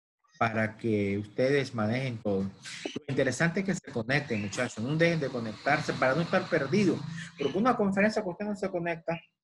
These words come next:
se queda perdido. Usted puede ver la grabación, pero no es lo mismo, pues, porque pierde las explicaciones del docente del momento, ¿verdad? Y también, yo siempre, antes de la conferencia, les voy a subir el tema en la página virtual para que usted esté pendiente del tema,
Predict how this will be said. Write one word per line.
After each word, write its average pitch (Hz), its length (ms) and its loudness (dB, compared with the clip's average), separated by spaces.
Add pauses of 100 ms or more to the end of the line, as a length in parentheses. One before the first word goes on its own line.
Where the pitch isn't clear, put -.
(220)
se 135 80 -8
queda 190 220 2
perdido. 175 420 0
Usted 139 180 -8
puede 214 200 0
ver 202 100 2
la 208 100 2
grabación, 156 540 -2
pero 151 160 0
no 139 100 -2
es 170 80 0
lo 151 140 -4
mismo, 117 400 -8
pues, 135 160 -6 (460)
porque 110 280 -2 (100)
pierde 147 340 2
las 113 80 -4
explicaciones 117 760 -6
del 101 220 -4
docente 123 500 -8
del 107 140 -4
momento, 95 560 -8
¿verdad? 135 340 -8 (800)
Y 302 160 0
también, 233 400 4 (640)
yo 135 260 2
siempre, - 600 -2 (160)
antes 214 240 2
de 190 80 4
la 160 120 2
conferencia, 160 600 0
les 131 200 0
voy 143 200 4
a 196 100 4
subir 151 500 0 (460)
el 117 260 0
tema 147 220 0
en 123 60 0
la 110 120 -2
página 151 280 2
virtual 127 480 0
para 127 160 2
que 127 60 -2
usted 123 120 -2
esté 190 140 0
pendiente 196 480 0
del 151 260 0
tema, 170 420 0